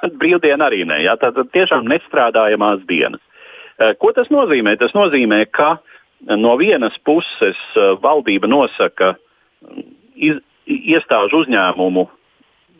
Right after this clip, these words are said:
aizvērtību šais dienās, tātad tie ne, ne, nestrādā, nedarbojas, bet,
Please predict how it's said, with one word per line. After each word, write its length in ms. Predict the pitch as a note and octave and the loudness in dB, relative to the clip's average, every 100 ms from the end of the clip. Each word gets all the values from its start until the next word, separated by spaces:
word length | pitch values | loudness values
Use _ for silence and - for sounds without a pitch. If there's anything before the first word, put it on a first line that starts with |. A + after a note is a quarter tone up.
| _ _ _ _ _ - | _ _ _ _ _ -2
aizvērtību 840 | G2+ F#2+ F#2+ A#2+ E3 - A#3+ B3+ A#3+ | 0 0 0 0 0 -2 -2 0 0
šais 280 | C4 A#3+ | 2 0
dienās, 460 | G#3+ B3+ A#3 A3 F#3+ | 0 -2 0 0 -2
tātad 360 | - G2+ - E2+ _ | -2 -2 -2 -8 _
tie 200 | - C3+ | -2 -2
ne, 220 | G2+ G2 | 0 -2
ne, 200 | A2+ B2 C3+ | 0 -2 -2
nestrādā, 600 | C#3 G3+ - A3 A3+ A#2+ | -2 -2 0 0 2 0
nedarbojas, 560 | G#2 C3+ F#3+ A#3+ G#3+ - | 0 -2 0 2 2 0
bet, 300 | C#3+ G#3 | -2 -2